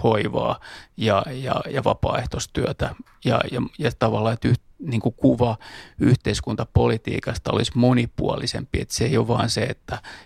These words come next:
että maksetaan, maksetaan tota, ää, veroja ja, ja sitten saadaan tulonsiirtoja ja sitten, että meillä on näitä julkisia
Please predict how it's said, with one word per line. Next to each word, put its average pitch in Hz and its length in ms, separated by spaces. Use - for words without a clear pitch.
että - 200
maksetaan, 113 640
maksetaan - 640
tota, - 400
ää, 123 220
veroja 113 520
ja, 107 220
ja 123 80
sitten - 320
saadaan 117 300
tulonsiirtoja 123 760
ja 117 140
sitten, 123 220
että - 100
meillä 120 160
on 120 60
näitä - 180
julkisia 120 380